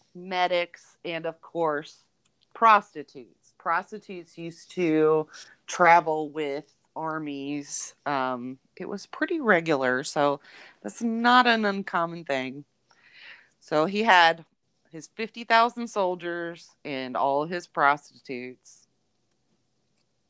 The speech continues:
headed into northern Italy. Their objective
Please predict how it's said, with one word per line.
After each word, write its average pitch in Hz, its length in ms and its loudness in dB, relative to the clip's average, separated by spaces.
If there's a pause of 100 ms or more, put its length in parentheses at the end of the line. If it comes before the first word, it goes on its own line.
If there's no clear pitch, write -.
(220)
headed 185 440 2
into 196 240 -2
northern 160 400 -6
Italy. 90 440 -12 (640)
Their 170 220 0
objective 175 760 -2